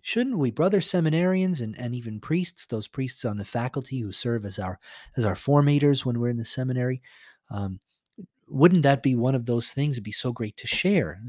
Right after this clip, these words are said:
Thank God someone thought so. And, and so once in a while, we'd have that opportunity to share our vocation stories. Boy, oh boy, do you get a deeper insight into a person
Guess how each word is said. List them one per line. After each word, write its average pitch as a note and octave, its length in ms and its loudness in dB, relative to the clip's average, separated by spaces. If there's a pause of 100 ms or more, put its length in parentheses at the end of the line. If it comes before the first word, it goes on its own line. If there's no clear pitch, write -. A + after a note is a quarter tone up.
(120)
Thank C#3+ 180 0
God A#2 160 -2
someone D3 360 2
thought D#2 280 -10
so. F#2 300 -6
And, F2+ 120 -8 (380)
and A#2 80 -6
so A#2 140 0
once C#3 320 4
in C#3 60 2
a B2 40 2
while, A2 320 0
we'd G#2 180 -4
have G#2+ 160 -6
that G#2 160 -6 (460)
opportunity G#2 760 -4 (400)
to A2+ 100 -10
share A#2+ 380 -2
our G#2+ 100 -4
vocation B2+ 560 -2
stories. F#2 540 -6 (800)
Boy, E3 260 8
oh A2 140 -2
boy, C3 220 2
do G2+ 100 -6
you G#2 100 -2
get B2+ 220 2
a A2 80 0
deeper A#2 320 -2
insight A#2 440 -2
into A2 360 -4
a F#2+ 40 -6
person F2+ 540 -4